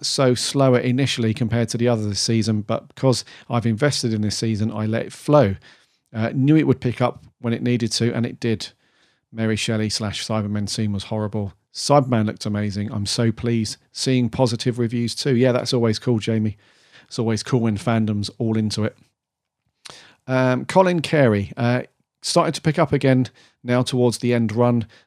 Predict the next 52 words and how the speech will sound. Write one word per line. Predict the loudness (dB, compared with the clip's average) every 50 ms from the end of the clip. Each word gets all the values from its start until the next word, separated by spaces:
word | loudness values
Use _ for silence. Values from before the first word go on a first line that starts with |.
| _ _
so | -8 -2 -2 0
can | 2 2 4
only | 4 4 4
get | 4 2 0 2
better | 0 0 -2
from | -2 -4 -6 -6
here. | -2 -2 0 0 0 -2 -4 _ _ _ _ _ _ _ -6
Uh, | -6 -6 -4
great | -2 -2 -2 -2 -2 -4
podcast, | -6 -8 -6 -6 -8 -8 -8 -8
guys." | -6 -6 -6 -2 0
Thank | 0 0 0 2
you |
very | 0 0
much, | -2 -2 -4 0
Colin. | 2 2 2 2 0 -2 -8 -20 -20 -20 _
Matt | -8 -2 -2 -2 -2 -2
Searson, | -4 -2 0 0 0 0 0 0
"This | 0 0 0 -2
episode | -2 -2 0 2 2 2 4
made | 4 2 2
me | 2 2
want | 0 -2 -4 -4
to | -4 -4
hide | -2 0 0 0 2
behind | 2 0 0 0 0
the | -2
sofa. | 0 0 2 2 2 2 2 2 0 0 _ _ _ _ _
Thought | _ -4 -2
it | -2
was | -2 -2 -4
brilliant. | -2 0 0 2 2 2 2 0 0 -4 _ _ _ _ _ -4
Can't | -2 -2 0 2
wait | 0 0 0 0
for | -2
the | -2
next | -2 -2 -2
one." | -2 0
A | 0
nine | 2 2 2 2 0 0
point, | -2 0 0 0 0 0 -4 _ _ _
uh, | -8 -6 -4 -2 -2 -4 -4 -6 _ -2
"Can't | 0 2 2
wait | 2 2 0
for | -2
episode | -2 -2 -2 -2 0
nine, | 2 2 0 0
a | 0 -2
nine | -4 -4 -2 0 0 0 -2 -2
out | -4 -6 -6
of | -8 -8
ten." | -8 -6 -4 -4 -4 -4